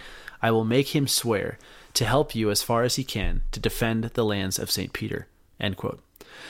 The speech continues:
In exchange, John the twelfth crowned Otto Holy Roman Emperor. Then the two signed a document known as the Diploma Ottonianum, which promised that the property granted to the church by Pepin and Charlemagne centuries earlier would remain theirs,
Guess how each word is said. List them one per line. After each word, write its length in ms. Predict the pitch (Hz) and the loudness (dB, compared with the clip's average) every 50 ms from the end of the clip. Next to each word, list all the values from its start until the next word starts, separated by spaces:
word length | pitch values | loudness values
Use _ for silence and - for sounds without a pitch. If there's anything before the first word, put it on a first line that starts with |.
| - - - - - - - - - - | -18 -18 -18 -20 -20 -20 -20 -20 -2 2
In 80 | 135 135 | 2 4
exchange, 720 | 127 - - - 196 190 156 117 107 120 139 143 - - - - 254 - - | 4 4 4 6 6 6 6 6 4 2 0 -2 -2 -4 -8 -14 -10 -6 -2
John 240 | 123 120 135 135 139 | 2 4 4 4 4
the 60 | 143 | 2
twelfth 320 | - - 127 120 120 - - | 2 2 2 2 2 0 -4
crowned 460 | - - 139 123 123 139 151 151 - - | -2 0 0 2 2 2 2 2 2 2
Otto 360 | 113 117 117 113 113 117 110 | 4 4 4 4 2 2 0
Holy 420 | - - - 123 123 123 127 120 | 0 0 0 2 2 2 2 0
Roman 380 | 110 110 110 107 104 104 104 101 | 2 2 2 2 2 0 0 0
Emperor. 560 | 104 143 165 156 - 113 90 73 69 90 95 - - - _ | 0 0 0 0 0 0 0 0 -2 -4 -6 -12 -18 -18 _
Then 180 | - 120 117 120 | 0 2 2 2
the 60 | 123 | 2
two 260 | - - - 123 120 | 2 2 2 2 2
signed 340 | 110 - - 117 110 107 98 | 2 0 0 0 0 0 0
a 40 | 95 | 2
document 460 | 117 117 123 120 - 123 120 113 110 | 2 2 2 2 2 2 2 2 2
known 240 | 110 113 113 113 110 | 2 2 2 2 2
as 180 | 110 107 - - | 0 0 0 0
the 100 | 120 107 | 0 0
Diploma 640 | - - - - - 139 143 143 151 151 156 156 - - - - - - - - | 0 0 -2 0 2 2 4 4 4 4 2 2 -2 -6 -12 -14 -12 -4 0 0
Ottonianum, 960 | 117 - - - - 156 156 151 143 135 127 127 131 123 107 95 95 95 - - - - - - - - - - | 2 2 2 2 4 4 4 4 4 4 4 4 2 2 0 -2 -6 -8 -12 -14 -18 -20 -20 -20 -20 -20 -10 -4
which 200 | - 120 - - | -2 -2 -2 -2
promised 360 | - - 139 131 143 151 139 - | 2 4 4 4 6 4 2 0
that 100 | 131 110 | -2 -2
the 60 | 110 | -4
property 440 | - - - 131 127 - 170 170 151 | -2 2 2 2 2 2 0 -2 0
granted 320 | - 127 117 117 - - | 0 0 0 0 -2 -2
to 80 | - 113 | -2 -2
the 80 | 107 | -2
church 380 | 101 - - 135 127 117 - - | 0 0 2 2 2 0 0 0
by 100 | 113 104 | 0 2
Pepin 480 | - - - 139 131 - 131 123 123 | 4 6 8 8 8 8 6 4 2
and 240 | 123 113 113 110 104 | 0 0 -2 0 2
Charlemagne 640 | - - - 147 147 156 151 120 113 107 101 107 113 | 2 2 4 4 4 4 4 4 2 0 0 0 -2
centuries 520 | 104 - - 117 113 - - 107 107 - - | 0 0 0 0 0 0 0 0 0 0 0
earlier 320 | 143 147 160 156 139 123 | 0 0 0 2 2 0
would 240 | 113 117 113 101 104 | 2 0 0 0 0
remain 540 | 113 107 107 110 120 135 156 180 202 208 170 | 0 0 2 2 4 4 4 4 4 2 2
theirs, 520 | 101 107 98 92 82 - - 104 - - | 2 2 0 0 0 0 -2 -4 -4 -6